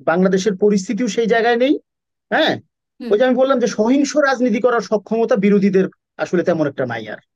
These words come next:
Speaker 1: যেটুকু হবে সেটুকু রাষ্ট্রের পৃষ্ঠপোষকতায় হবে। তো একটি কথা আমি বলে শেষ করি, যেটা জামায়াত যে প্রতিক্রিয়াটি দেখিয়েছে, জামাত বলেছেন যে শফিকুর রহমান ওদের আমির,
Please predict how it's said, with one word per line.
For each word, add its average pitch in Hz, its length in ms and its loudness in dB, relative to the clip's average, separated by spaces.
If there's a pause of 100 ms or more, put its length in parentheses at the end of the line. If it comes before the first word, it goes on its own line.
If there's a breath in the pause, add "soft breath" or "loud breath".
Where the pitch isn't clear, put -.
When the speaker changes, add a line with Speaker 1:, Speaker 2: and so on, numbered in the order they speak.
(200)
Speaker 1:
যেটুকু 202 280 0 (100)
হবে 226 160 2 (360 soft breath)
সেটুকু 190 260 0
রাষ্ট্রের 185 680 -2
পৃষ্ঠপোষকতায় 156 800 -6
হবে। - 140 -20 (100)
তো - 120 0
একটি 233 180 -4
কথা 294 160 2
আমি 285 160 2
বলে 208 180 4
শেষ 185 180 0
করি, 175 120 -2 (100)
যেটা 208 140 2 (100)
জামায়াত 214 400 2
যে 233 60 2 (100)
প্রতিক্রিয়াটি 196 540 -2
দেখিয়েছে, 160 340 -2 (120)
জামাত 202 220 2 (100)
বলেছেন 202 340 0 (560 soft breath)
যে 170 140 2
শফিকুর 196 380 2
রহমান 180 180 2
ওদের 165 280 2
আমির, 135 200 -6